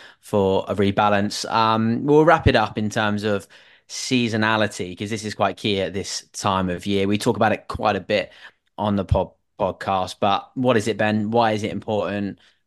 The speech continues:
Should we take it with a bit of salt? Um, because really, we, we kinda know that September is notoriously bad,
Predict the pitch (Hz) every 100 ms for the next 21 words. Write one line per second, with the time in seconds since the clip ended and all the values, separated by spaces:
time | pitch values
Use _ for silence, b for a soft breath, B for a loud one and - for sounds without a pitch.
0 | _ - 117 131 123 117 120 117 113 -
1 | 131 143 143 - _ _ - - 95 98
2 | 101 101 101 101 104 113 117 107 98 104
3 | 120 113 110 110 110 107 - 87 _ 123
4 | 127 127 127 139 135 147 143 131 131 131
5 | 120 - - 135 - 120 120 117 117 107
6 | 123 107 104 92 101 104 127 143